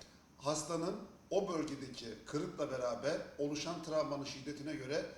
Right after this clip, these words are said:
kaslarında ve ligamanlardaki yırtıklar. Bunu genelde atlıyoruz.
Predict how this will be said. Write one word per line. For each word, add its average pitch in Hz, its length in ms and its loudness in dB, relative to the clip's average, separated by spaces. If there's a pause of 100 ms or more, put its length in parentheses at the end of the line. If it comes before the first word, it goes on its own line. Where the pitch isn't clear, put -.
(280)
kaslarında 151 920 0
ve 143 100 -2
ligamanlardaki 139 760 -2
yırtıklar. 113 520 -6 (440)
Bunu 220 220 0
genelde 156 380 2
atlıyoruz. - 680 -4